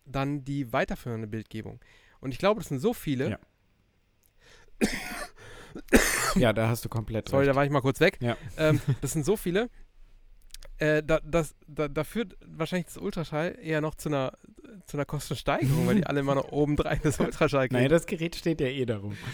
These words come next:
Speaker 2: Aber ja, ja, du hast recht, es passiert halt überdurchschnittlich häufig, dass eben, aber das,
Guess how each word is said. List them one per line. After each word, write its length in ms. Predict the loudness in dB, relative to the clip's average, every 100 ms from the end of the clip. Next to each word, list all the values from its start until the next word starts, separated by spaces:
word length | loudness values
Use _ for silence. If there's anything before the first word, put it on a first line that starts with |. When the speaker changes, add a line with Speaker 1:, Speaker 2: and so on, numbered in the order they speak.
| -10 -10 0
Speaker 2:
Aber 300 | 6 6 6 -2 -16 -14 -4
ja, 440 | 4 6 6 2 -8 -18 -20 -2
ja, 260 | 6 6
du 140 | 6 2
hast 200 | 2 0
recht, 220 | 0 -2
es 100 | -4
passiert 380 | -4 0 0 2
halt 200 | 2 0
überdurchschnittlich 840 | 2 2 2 0 0 -2 -2 2
häufig, 340 | 2 2 -2 -2
dass 280 | -2 -2 -6
eben, 360 | -2 -2 -2 -2
aber 180 | -2 0
das, 260 | -2 -6